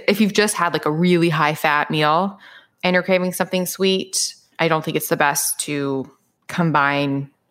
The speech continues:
super high fat with sugar in that situation. So I like to, personally, I would, like, write it out with something like stevia or <laughs> something like that, and then bring in carbs in the more of the context of not a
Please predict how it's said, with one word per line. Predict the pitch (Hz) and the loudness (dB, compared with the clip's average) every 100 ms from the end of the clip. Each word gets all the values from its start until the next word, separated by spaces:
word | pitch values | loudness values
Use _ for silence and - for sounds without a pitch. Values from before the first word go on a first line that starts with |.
| - | -8
super | - 165 156 | -2 0 0
high | 143 147 | 0 0
fat | 143 135 - | 0 0 0
with | 143 - | 0 0
sugar | - - - 147 | -2 -2 0 2
in | 147 | 2
that | 139 | -2
situation. | 143 147 - - - 143 - - | -2 -4 -2 -2 -2 -2 -2 -2
So | 165 | 0
I | 156 | 2
like | 156 156 | 0 -2
to, | - 160 156 190 - _ - | -2 0 0 -2 -6 _ -4
personally, | 190 175 - 165 147 | 0 0 0 0 2
I | 151 | 0
would, | 151 151 | 0 -2
like, | 143 147 | -2 -4
write | 139 143 151 | -2 0 2
it | 151 | 2
out | 143 147 147 | 2 2 0
with | 151 151 - - - - - _ _ _ _ - | 0 -2 -4 -20 -20 -20 -20 _ _ _ _ -4
something | 170 165 165 156 | -2 0 0 0
like | 151 156 | 0 -2
stevia | - - 294 311 185 151 143 226 | -4 -4 0 2 4 4 4 4
or | 220 | 2
<laughs> | |
something | 247 214 208 | 2 2 2
like | 175 170 | 2 2
that, | 165 151 | 0 -2
and | - 165 165 | -2 0 2
then | 165 156 151 151 | 2 2 0 -4
bring | 147 160 151 | -2 -2 0
in | 147 143 | -2 -2
carbs | 160 147 147 - - - | 0 0 0 -4 -8 -4
in | 156 | -2
the | |
more | 156 156 | 2 2
of | 156 | 2
the | 156 | 0
context | 147 147 151 - | 0 0 -6 -4
of | 156 | -2
not | 160 143 143 - | 2 2 2 0
a | 147 139 135 135 | 0 2 0 -4